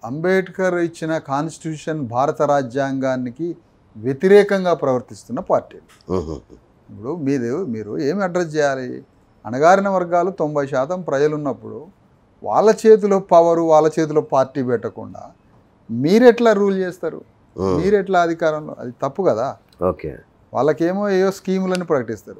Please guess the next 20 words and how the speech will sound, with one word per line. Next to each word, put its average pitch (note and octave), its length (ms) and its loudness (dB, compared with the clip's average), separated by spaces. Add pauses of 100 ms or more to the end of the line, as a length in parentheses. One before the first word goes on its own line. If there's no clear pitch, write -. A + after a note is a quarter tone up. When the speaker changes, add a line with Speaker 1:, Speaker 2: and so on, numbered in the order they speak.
Speaker 1:
ఇల్లు F3 220 2
లేని A3+ 400 10
వాడికి G3+ 420 6
ఇల్లు F3 180 4
అంటావు, B2+ 380 2 (880)
బియ్యం G3 440 6
లేని A3 260 12
వాడికి G3+ 360 4
రేషన్ E3 420 2
కార్డు D3 280 4
అంటావు. A#2+ 320 -4 (640)
మరి A3+ 100 2
నువ్వు A#3 180 4
ఎవరికి G#3+ 440 8
రేషన్ B3 440 8
కార్డు A#3+ 320 8
ఇస్తున్నావో A3 520 2
వాళ్ళకే G#3 520 10
అధికారం G#3+ 420 8
ఇయ్యరాదు? F#3+ 380 4